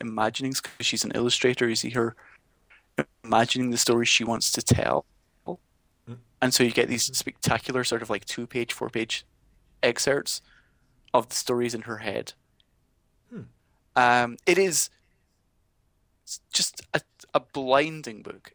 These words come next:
Speaker 1: It is really, really good. There are parts where the writing is not exactly spot on. Like, it just stumbles a bit.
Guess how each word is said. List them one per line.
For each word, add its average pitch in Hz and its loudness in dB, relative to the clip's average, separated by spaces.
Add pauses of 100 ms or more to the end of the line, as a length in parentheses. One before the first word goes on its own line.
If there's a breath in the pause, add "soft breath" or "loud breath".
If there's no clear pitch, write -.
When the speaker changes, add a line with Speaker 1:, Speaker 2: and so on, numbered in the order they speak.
Speaker 1:
It 147 0
is 131 -6
really, 135 -2
really 120 0
good. - -6
There 135 4
are 131 4
parts - 2
where 147 0
the 127 -4
writing 120 -4
is 117 -8
not 107 -2 (640)
exactly - -4 (240)
spot 156 2
on. 170 -2 (140)
Like, 135 0
it 131 -6
just - -8
stumbles 131 0
a 113 -2
bit. 127 0